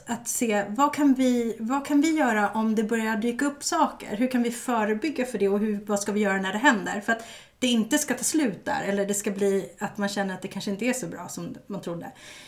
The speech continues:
Och ni som har varit tillsammans en längre tid kanske vill se vad mer har vi möjlighet att göra med varandra? Vad skulle vi kunna mer få, få ta del av? Eller vill ni veta hur, vad ser, hur ser det ut längre fram? Eller om ni tar ett gemensamt beslut, vad händer då?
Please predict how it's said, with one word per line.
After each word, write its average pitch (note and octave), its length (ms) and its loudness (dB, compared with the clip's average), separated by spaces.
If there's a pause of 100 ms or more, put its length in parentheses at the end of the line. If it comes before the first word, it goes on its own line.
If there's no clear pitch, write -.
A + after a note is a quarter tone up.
(160)
Och A3+ 120 -2
ni C4+ 160 8
som B3+ 180 4
har A3+ 80 2
varit A3+ 200 2
tillsammans E4 500 2
en G#3+ 100 0
längre G3+ 260 0
tid G3+ 400 0
kanske A3 240 -2
vill A3+ 140 0
se G3+ 180 0
vad A3+ 180 -2
mer D4 520 2
har A3+ 100 -2
vi F#3+ 180 0
möjlighet F3+ 560 -6
att F3 220 -14
göra F3+ 320 -4
med F3 160 -8
varandra? F3+ 340 -8
Vad A3 180 -2
skulle A3 260 -2
vi B3+ 260 0
kunna B3 280 0
mer B3 420 2
få, F#3+ 280 -4 (180)
få G3+ 180 -4
ta G3+ 140 -2
del F3+ 240 -4
av? F3+ 120 -2
Eller G3+ 180 0
vill G#3+ 140 0
ni G3+ 160 0
veta G3+ 340 0 (400)
hur, A3 100 -2
vad G3+ 160 0
ser, G#3+ 180 0
hur G3+ 300 0
ser A3 160 -2
det G#3 60 2
ut G3+ 120 0
längre G3 200 -2
fram? C4+ 300 6
Eller G3+ 140 2
om G3 160 2
ni F#3+ 80 0
tar G3 220 -4
ett F#3 200 -6
gemensamt F#3+ 680 -2
beslut, G#3 540 0
vad G3 120 -2
händer G3 240 -2
då? G#3 380 0